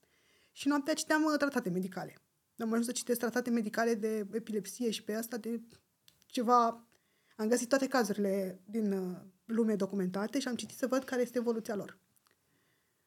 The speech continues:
Am citit, după câteva zile, i-am dat mesaj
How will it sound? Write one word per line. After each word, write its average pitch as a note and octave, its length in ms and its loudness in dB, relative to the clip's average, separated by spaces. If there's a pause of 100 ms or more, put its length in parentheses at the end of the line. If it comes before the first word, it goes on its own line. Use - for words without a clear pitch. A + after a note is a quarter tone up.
(220)
Am D4 120 0
citit, C4 500 -4 (120)
după A3 380 2
câteva G#3+ 340 0
zile, G#3+ 500 2
i-am G#3 120 -2
dat G#3 100 0
mesaj F#3 400 -6